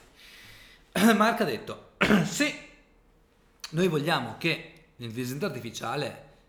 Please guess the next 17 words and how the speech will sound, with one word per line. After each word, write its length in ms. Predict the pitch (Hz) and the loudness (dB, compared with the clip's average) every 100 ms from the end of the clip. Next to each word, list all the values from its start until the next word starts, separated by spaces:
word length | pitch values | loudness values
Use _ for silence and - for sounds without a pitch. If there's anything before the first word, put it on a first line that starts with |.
| _ | _
sia 640 | - - 156 113 - - | -8 0 2 0 -2 -14
al 120 | - 120 | -10 -6
nostro 220 | 151 160 | -4 -4
servizio 520 | - 104 139 143 - | -6 -6 -6 -8 -10
e 80 | 92 | -10
quindi 220 | 151 117 | -8 -6
non 180 | 120 160 | -6 -6
ci 100 | - | -8
frega, 580 | - 107 95 131 - - _ _ _ _ _ _ _ _ _ _ _ _ _ | -8 -8 -8 -10 -14 -20 _ _ _ _ _ _ _ _ _ _ _ _ _
ok? 420 | - 123 98 135 156 - - _ _ - - - _ - | -8 -4 -4 -4 -8 -16 -20 _ _ -20 -20 -20 _ 0
Ehm, 1900 | 170 160 160 156 151 143 139 135 131 127 123 123 120 117 113 113 113 113 120 - 82 82 160 - _ _ _ _ _ _ _ - _ _ _ _ | 6 8 8 8 6 4 4 2 2 0 -2 -6 -8 -8 -10 -10 -12 -14 -16 -16 -18 -18 -20 -20 _ _ _ _ _ _ _ -20 _ _ _ _
se 480 | - - 277 285 - - | -6 -2 -2 -4 -18 -20
vogliamo 580 | - 127 143 175 160 123 | -8 -4 0 0 0 -4
che 260 | - 147 139 | -4 -4 -4
il 100 | 135 | -6
mondo 300 | 131 170 127 | -4 -4 -2
vada 560 | 117 143 117 - - | -2 -2 -6 -10 -18